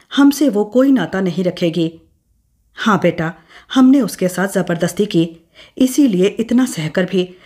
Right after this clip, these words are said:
उसने हमें कुछ नहीं लिखा, कुछ नहीं बताया। माँ ने भी हामी भरी थी।" "विश्वास रखिए माँ,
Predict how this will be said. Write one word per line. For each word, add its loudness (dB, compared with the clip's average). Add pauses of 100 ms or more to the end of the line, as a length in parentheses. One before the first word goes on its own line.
(180)
उसने 0
हमें 0
कुछ -2
नहीं 0
लिखा, -4 (360)
कुछ 0
नहीं -4
बताया। -4 (520)
माँ 4
ने 2
भी -2
हामी 0
भरी 0
थी।" -6 (680)
"विश्वास 0
रखिए 0
माँ, -2